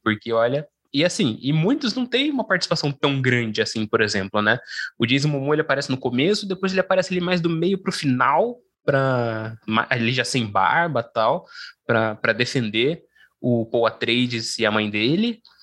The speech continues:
E o Dave Bautista também, que tá nos Harkonnens, aparece bem pouco. São, são participações, assim, muito pontuais e que não sei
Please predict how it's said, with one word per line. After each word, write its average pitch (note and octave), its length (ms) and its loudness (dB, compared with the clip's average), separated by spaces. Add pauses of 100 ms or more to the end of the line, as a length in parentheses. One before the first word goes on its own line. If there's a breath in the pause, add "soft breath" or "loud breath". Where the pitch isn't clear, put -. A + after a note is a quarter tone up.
(340 loud breath)
E B2 960 0
o B2 80 0
Dave C3+ 200 0
Bautista C3 420 0
também, A#2 200 0
que - 80 -12
tá A#2+ 100 2
nos A#2 220 -4
Harkonnens, A#2+ 380 0
aparece A2+ 440 0
bem C3+ 280 2
pouco. D#3+ 640 -2
São, B2 300 2
são C#3+ 300 0
participações, D3 600 -2
assim, E3+ 400 0
muito D#3+ 260 0
pontuais D3+ 1120 -2 (100)
e D3+ 60 -4
que A#3 100 2
não C#4+ 160 2
sei G#3 540 -2